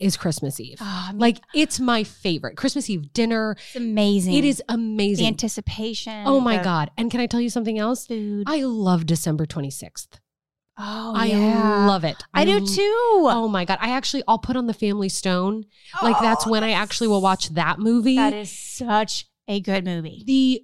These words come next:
Speaker 1: the stress of the holiday is over, but all the decorations are still up. The world is
Speaker 2: And you
Speaker 1: still
Speaker 2: just stay in your
Speaker 1: slow.
Speaker 2: pajamas. The
Speaker 1: You
Speaker 2: kids
Speaker 1: do
Speaker 2: have stuff to play with.
Speaker 1: A hundred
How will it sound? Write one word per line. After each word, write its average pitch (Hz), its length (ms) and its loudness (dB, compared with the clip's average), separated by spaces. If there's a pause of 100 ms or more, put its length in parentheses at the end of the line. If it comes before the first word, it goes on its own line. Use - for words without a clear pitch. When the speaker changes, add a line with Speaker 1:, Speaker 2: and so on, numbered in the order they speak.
Speaker 1:
the 226 180 -4
stress 294 720 -2
of 226 160 -2
the 254 80 2
holiday 220 360 0
is 196 180 -2
over, 196 220 0
but 202 220 -4
all 240 240 0
the 269 80 2
decorations 214 580 -2
are 190 80 -2
still 190 260 -4
up. 156 180 -4
The 220 100 0
world 220 420 0
is 196 140 -2
Speaker 2:
And 254 80 -2
you 247 60 -2
Speaker 1:
still 226 120 2
Speaker 2:
just - 140 -2
stay 233 260 2
in 247 80 6
your 262 100 4
Speaker 1:
slow. - 80 2
Speaker 2:
pajamas. 220 680 -4
The 220 100 -8
Speaker 1:
You 247 80 -2
Speaker 2:
kids 247 240 2
Speaker 1:
do 262 60 0
Speaker 2:
have 269 100 0
stuff 247 240 -2
to 247 100 -6
play 214 300 -2
with. 208 220 -2
Speaker 1:
A 208 100 0
hundred 233 760 2